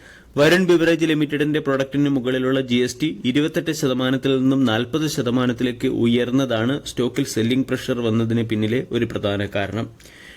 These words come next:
ഇക്കഴിഞ്ഞ ജി എസ് ടി കൗൺസിൽ മീറ്റിംഗിൽ കാർബണേറ്റഡ് ബിവറേജസിന് മുകളിലുള്ള ജി എസ് ടി ആണ് ഇരുപത്തെട്ട് ശതമാനത്തിൽ നിന്ന് നാൽപത് ശതമാനത്തിലേക്ക് ഉയർത്തിയത്. ഫ്രൂട്ട് ഡ്രിങ്കിന് മുകളിലും കോഫിനേറ്റഡ് ഡ്രിങ്ക്സിന് മുകളിലുമുള്ള ജി എസ് ടിയും ഇരുപത്തെട്ട് ശതമാനത്തിൽ നിന്ന് നാൽപത് ശതമാനത്തിലേക്ക്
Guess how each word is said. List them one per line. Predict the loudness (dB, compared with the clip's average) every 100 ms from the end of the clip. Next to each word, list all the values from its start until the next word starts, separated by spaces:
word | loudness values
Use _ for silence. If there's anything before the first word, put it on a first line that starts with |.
| -6
ഇക്കഴിഞ്ഞ | 0 4 4 2
ജി | 2 0
എസ് | 0 -2
ടി |
കൗൺസിൽ | -2 -2 -2 0
മീറ്റിംഗിൽ | 0 0 0 0 -2 -8 -18 -2
കാർബണേറ്റഡ് | 2 2 2 0 0 0 0
ബിവറേജസിന് | 2 2 0 0 0 0
മുകളിലുള്ള | 2 2 0 2 2 0
ജി | 0
എസ് | 0 0 -2
ടി | -2
ആണ് | -2 -4 -4
ഇരുപത്തെട്ട് | -2 -2 -2 -4
ശതമാനത്തിൽ | -2 -2 0 0 0 -2 -2
നിന്ന് | 0 0
നാൽപത് | 0 -2 -2
ശതമാനത്തിലേക്ക് | -2 -2 0 0 0 -2 -4 -4
ഉയർത്തിയത്. | -2 0 0 -2 -4 -4 -6 -18 -20 -20 -16
ഫ്രൂട്ട് | 0 0 2
ഡ്രിങ്കിന് | 0 0 2
മുകളിലും | 2 2 2 0 -2 -8 -20 -6
കോഫിനേറ്റഡ് | -4 0 0 0 0
ഡ്രിങ്ക്സിന് | 0 0 2 2
മുകളിലുമുള്ള | 2 2 2 2 2 0
ജി | 2
എസ് | 0 0 0
ടിയും | 0 -2 -4
ഇരുപത്തെട്ട് | 0 0 -2 -4
ശതമാനത്തിൽ | -4 -2 0 0 0 0 0
നിന്ന് | 2 2
നാൽപത് | 0 -2 -4
ശതമാനത്തിലേക്ക് | -2 -2 0 0 -2 -2 -4 -6